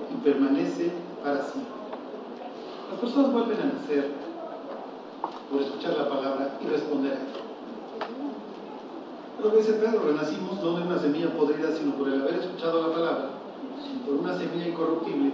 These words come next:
que es la palabra de Dios que vive y permanece para siempre. Una iglesia cool no sirve de nada. Porque en el instante que le quitas lo cool y viene lo, lo feo, los jóvenes se van.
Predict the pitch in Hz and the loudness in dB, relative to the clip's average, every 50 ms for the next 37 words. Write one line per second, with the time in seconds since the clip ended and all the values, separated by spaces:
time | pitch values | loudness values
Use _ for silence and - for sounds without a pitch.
0 | - - - - - - - - - - - 170 170 165 156 - 143 139 147 151 | 0 -2 -4 -6 -6 -6 -8 -6 -6 -4 -2 0 2 2 2 4 4 4 6 6
1 | 151 147 156 165 160 - - - - - 147 139 - 170 170 165 165 165 160 - | 4 4 2 2 4 4 4 4 4 2 2 2 2 2 2 0 0 0 -2 -4
2 | - - - - - - - - - 143 139 151 143 139 139 143 - - - - | -6 -10 -12 -12 -12 -14 -12 -10 -6 0 2 2 4 4 2 2 0 0 -2 -2
3 | 143 135 - - 139 139 120 120 - - - - - - - - - - - - | -2 -2 -2 0 0 0 0 0 -4 -6 -8 -10 -10 -10 -10 -10 -12 -12 -10 -6
4 | - 185 185 185 170 170 170 170 165 - - 175 160 160 147 - - 151 147 147 | -4 -2 0 0 2 2 0 0 -2 -4 -4 -2 -2 0 0 0 0 2 4 4
5 | 143 139 - 139 - - - - - - - - - 160 165 - - - - - | 4 6 4 4 2 0 -2 -4 -8 -8 -10 -8 -8 -6 -6 -6 -6 -8 -8 -10
6 | - - - - - - - - - - - - - - - - - - 175 175 | -10 -8 -8 -8 -8 -10 -10 -10 -10 -10 -8 -8 -8 -8 -6 -4 -2 0 0 2
7 | 165 165 165 165 160 - 226 226 226 220 - 175 156 143 - - - - - 139 | 2 4 4 4 4 4 4 4 4 4 4 4 4 2 2 0 0 2 4 6
8 | 143 139 - - 170 160 139 135 147 165 170 165 165 - - - - - - - | 6 4 4 4 4 4 4 4 4 2 2 2 2 0 0 -4 -6 -8 -8 -8
9 | - - - - - 139 143 - - - 156 - - - - - - - - - | -8 -8 -8 -4 -2 -2 -2 0 2 4 4 4 4 4 0 -2 -6 -8 -10 -10
10 | - - - - 143 135 - 160 139 131 - 131 - - 120 117 - - | -12 -12 -10 -8 -6 -2 0 2 2 2 0 -2 -4 -6 -6 -6 -8 -10